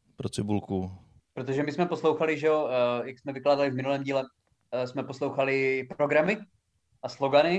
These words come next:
Speaker 2: jednotlivých stran a jako nejvíc nás tam zaujala švýcarská demokracie, tak doufám, že si je podpořil s-, svojí troškou.
Speaker 1: No, já jsem se díval, co to je vůbec švýcarská demokracie, ale mě
Speaker 2: No.
Speaker 1: asi o-, obecně,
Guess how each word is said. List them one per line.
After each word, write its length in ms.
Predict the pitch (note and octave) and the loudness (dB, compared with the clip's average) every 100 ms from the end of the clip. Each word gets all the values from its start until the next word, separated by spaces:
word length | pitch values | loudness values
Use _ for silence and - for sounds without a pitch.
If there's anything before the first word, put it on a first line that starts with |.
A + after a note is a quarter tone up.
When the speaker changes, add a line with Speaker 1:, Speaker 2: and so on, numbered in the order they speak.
| E3+ | -2
Speaker 2:
jednotlivých 500 | C3+ C#3 C#3+ C#3+ B2+ | -4 -4 -4 -8 -6
stran 280 | - C#3 C3+ | -2 0 2
a 120 | C3 B2 | 2 0
jako 180 | C3 C#3 | -4 -4
nejvíc 260 | C#3 C#3 | -2 -4
nás 160 | C#3 C3+ | -4 -4
tam 120 | C#3+ | -2
zaujala 260 | C#3 C#3+ C#3+ | 2 2 0
švýcarská 520 | - C#3+ D3 C#3+ D3+ | -2 -6 -6 -2 -2
demokracie, 580 | C#3+ F3 E3+ A2+ A2+ G#2 | -2 -2 -2 -2 -4 -10
tak 80 | - _ _ _ - | -12 _ _ _ -10
doufám, 260 | B2+ B2 | -8 -8
že 80 | B2 | -8
si 120 | - | -4
je 120 | C3+ | -4
podpořil 540 | C3 B2+ - D#3+ A#2+ F#2+ | -4 -8 -8 -6 -6 -8
s-, 120 | - - | -12 -20
svojí 360 | - B2 A#2+ | -14 -10 -10
troškou. 400 | B2 - - - - _ _ _ - G#2 G#2 | -10 -14 -14 -20 -20 _ _ _ -12 -4 2
Speaker 1:
No, 400 | G2+ F#2+ F#2+ G2 | 4 6 6 4
já 80 | |
jsem 140 | F#2 A2+ | 2 -2
se 120 | E3+ | -4
díval, 280 | C3+ A2+ C3 | 0 2 2
co 140 | - | 0
to 100 | D3+ | 0
je 100 | D#3+ | 2
vůbec 480 | G#2 G2 F#2+ - - - | 2 0 -2 -4 -12 -12
švýcarská 540 | G2+ G#2+ G2+ - G2+ F#2+ | -10 -6 -4 -4 -2 -2
demokracie, 680 | F#2+ F#2+ G2 - G2 F#2 A#2 _ _ _ _ - - - | -2 -4 -6 -4 -2 -4 -8 _ _ _ _ -20 -20 0
ale 340 | G2 A2 G#2 - - | 6 6 4 -4 -4
mě 120 | - | 0
Speaker 2:
No. 60 | |
Speaker 1:
asi 240 | B2+ D3+ - | 2 2 2
o-, 80 | C3 | 0
obecně, 760 | - B2 C3 - D3 D3 C#3+ | 2 2 2 2 2 2 0